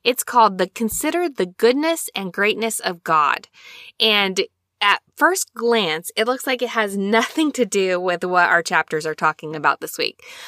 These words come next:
But when I went in, I was able to find bits and pieces of that talk that went along very well with what Come Follow Me asks. So we're gonna go in and do it. I don't know how long this episode's gonna be because, again, I, this episode just feels different, and I'm not sure why, but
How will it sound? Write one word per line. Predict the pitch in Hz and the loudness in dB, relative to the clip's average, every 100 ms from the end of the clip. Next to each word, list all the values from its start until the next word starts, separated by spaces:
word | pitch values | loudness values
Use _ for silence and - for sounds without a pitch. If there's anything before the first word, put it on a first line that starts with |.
| - | -4
But | 233 | 2
when | 240 240 | 4 4
I | 233 | 4
went | 262 320 | 2 0
in, | 277 302 240 | -4 -4 0
I | 180 | 0
was | 170 | 0
able | 196 196 | -4 -4
to | 202 | -6
find | 190 190 185 175 | -2 -2 -2 -6
bits | 202 | -8
and | 175 175 | -8 -10
pieces | - 370 - 233 175 | -2 -2 0 -4 -4
of | 165 | 0
that | 156 - | 0 0
talk | 175 165 170 _ - - _ | 0 0 0 _ -20 -20 _
that | 208 214 | 2 4
went | 233 | 4
along | 233 214 196 | 4 2 2
very | 226 247 | 2 2
well | 240 233 | 4 4
with | 196 - | 2 -4
what | 180 - | -6 -4
Come | 196 | -6
Follow | 185 180 175 | 0 0 0
Me | 170 - | -2 -6
asks. | 160 135 - - - - - - | -2 -2 -4 -12 -18 -20 -20 -8
So | - 208 190 185 - - | 2 6 6 4 0 -6
we're | 226 | -6
gonna | 311 339 | -4 -2
go | 294 269 | 0 0
in | 254 | 0
and | 226 | 0
do | 180 | 0
it. | 175 - - - | 0 -2 -6 -4
I | |
don't | 370 339 | -4 -2
know | 302 | 0
how | 254 254 | 2 4
long | 254 240 | 2 0
this | 220 | 0
episode's | 226 240 - 240 226 | -2 -2 -2 -2 0
gonna | 233 220 | -2 0
be | 226 | 0
because, | 220 - 214 220 | -2 -6 -4 -2
again, | 214 233 190 180 | -2 -2 -2 -2
I, | 190 196 - - - - - - | -2 -2 -8 -20 -20 -20 -20 -8
this | 262 262 | -6 -2
episode | 285 269 269 247 | -2 0 -2 -2
just | 233 - | -6 -4
feels | 220 226 214 185 | 0 2 2 -2
different, | 185 180 262 269 - | -4 -2 -2 -2 -4
and | - | 0
I'm | 190 175 | 0 2
not | 180 | 0
sure | - 196 | 0 -2
why, | 175 170 175 | 2 2 2
but | 165 147 | -2 -4